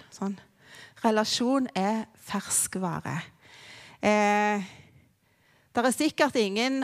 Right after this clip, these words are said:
av, eh, dere som lenger har tre G på telefonen.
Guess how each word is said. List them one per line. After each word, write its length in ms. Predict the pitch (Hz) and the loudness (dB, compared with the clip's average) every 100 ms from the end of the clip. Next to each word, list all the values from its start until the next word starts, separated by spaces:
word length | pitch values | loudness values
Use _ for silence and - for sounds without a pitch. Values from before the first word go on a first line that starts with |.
| - | 0
av, 340 | 214 214 208 | 2 2 2
eh, 280 | 214 202 196 190 | 0 0 0 -2
dere 360 | 208 - 190 190 | -4 -4 -6 -6
som 160 | 185 | -6
lenger 360 | 180 170 180 180 | -4 -4 -4 -2
har 180 | 175 165 - | -4 -6 -10
tre 220 | - 165 170 170 | -6 -6 -6 -4
G 160 | 202 262 - - _ - | -4 -4 -10 -20 _ -12
på 100 | - | -8
telefonen. 540 | - 180 202 233 170 | -6 -4 -4 -4 -6